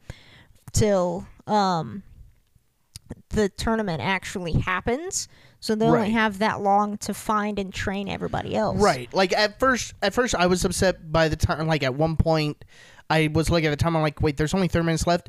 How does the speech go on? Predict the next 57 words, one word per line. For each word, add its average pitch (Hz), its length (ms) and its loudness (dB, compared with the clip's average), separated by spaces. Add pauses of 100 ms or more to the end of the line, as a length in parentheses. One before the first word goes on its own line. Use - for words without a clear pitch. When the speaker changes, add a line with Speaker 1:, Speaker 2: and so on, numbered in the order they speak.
(280)
Speaker 2:
I'm 180 60 -2
like, 185 180 2
"Oh, 240 120 6
so 196 100 0
they're 190 140 2
not 196 220 4
doing 180 180 4
the 151 80 -2
tournament." 196 440 2
And 180 80 -2
then 180 120 4
I - 60 6
was 208 80 2
Speaker 1:
Yeah. - 40 0
Speaker 2:
thinking, 180 260 0
Oh, 180 540 4
well, 165 640 4
Speaker 1:
But 277 180 2
I 294 80 4
Speaker 2:
th-, 294 80 6
Speaker 1:
was 294 100 2
Speaker 2:
they, 285 120 2
Speaker 1:
also, - 100 2
Speaker 2:
they 269 120 4
Speaker 1:
I'm - 60 0
Speaker 2:
gave 220 120 6
Speaker 1:
also 277 260 4
expecting 240 580 -2
another 220 440 0
movie 208 440 0
Speaker 2:
Oh, 226 60 4
yeah. 226 160 4
Speaker 1:
because 202 300 0
they 185 100 -2
said 208 240 -2
they 185 140 0
wanted 180 340 -6
to. - 80 -4
Speaker 2:
But, 196 240 2
but 190 140 2
also 190 280 4
that, 160 240 0
uh, 151 200 -2
in 165 100 -2
my 160 140 0
head, 160 200 0
I 151 140 2
reca-, 147 360 -4
I 151 120 0
went 143 220 -2
back 147 180 0
and 147 100 -4
was 139 140 -4
like, 143 160 -4
"Okay, 147 220 -2
they 139 180 -2
said 160 460 0